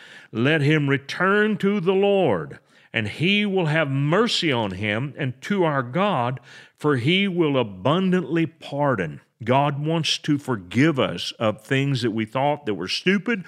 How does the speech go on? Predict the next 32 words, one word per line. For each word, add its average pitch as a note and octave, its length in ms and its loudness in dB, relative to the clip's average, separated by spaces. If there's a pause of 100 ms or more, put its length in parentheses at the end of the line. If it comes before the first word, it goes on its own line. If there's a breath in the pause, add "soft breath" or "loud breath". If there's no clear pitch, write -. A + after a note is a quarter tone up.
(340 loud breath)
things D3+ 320 0
that B2 140 0
we A#2 100 -2
thought A#2+ 380 -2
that A2+ 160 0
were G#2 160 -2
rebellious, B2 840 0
things C#3 280 -2
that A#2+ 100 -2
we A2+ 120 -2
thought B2 420 -2
that A2+ 100 -2
were G#2+ 200 -4
unwholesome. F3 680 -2 (340 loud breath)
God C3 400 0
wants G#3 300 0
to G#3+ 160 -2
forgive F3+ 340 0
us. G2+ 300 -4 (500 loud breath)
Then D#3 180 2
he B3 120 2
says G3+ 360 2
in D#3 120 -2
verse D3+ 260 -2
eight, A2+ 260 -2
"For B2+ 160 0
my C#3 440 0
thoughts G#3+ 720 0 (160)
are F2+ 100 -6
not F2+ 540 -2
your A#2+ 240 -2
thoughts, A2 580 -4